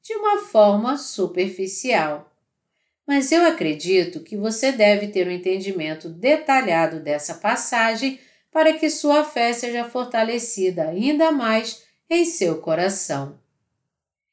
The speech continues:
Essa fé que você e eu temos é verdadeiramente preciosa.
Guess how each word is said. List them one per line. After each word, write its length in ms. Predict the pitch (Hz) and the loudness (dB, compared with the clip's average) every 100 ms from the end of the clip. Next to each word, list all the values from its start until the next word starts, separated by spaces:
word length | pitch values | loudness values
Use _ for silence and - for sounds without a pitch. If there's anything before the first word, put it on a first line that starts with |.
| _ _ | _ _
Essa 400 | 175 185 185 165 | 0 2 2 0
fé 420 | 160 - 190 254 | 0 0 2 2
que 120 | 254 185 | 0 -4
você 520 | 180 180 - 302 311 | -2 -2 2 4 6
e 180 | 220 165 | 4 0
eu 180 | 151 | -2
temos 600 | - 202 220 202 165 - - _ - | -2 2 2 2 -2 -10 -18 _ -4
é 100 | 170 | -4
verdadeiramente 1500 | 165 220 330 311 311 262 240 247 262 262 208 190 190 - 254 | 0 2 4 6 4 4 2 4 4 4 0 -2 -4 -6 -6
preciosa. 1160 | 262 - 156 147 - 202 190 139 139 139 - | -8 -6 -4 -4 -4 0 0 0 -2 -8 -12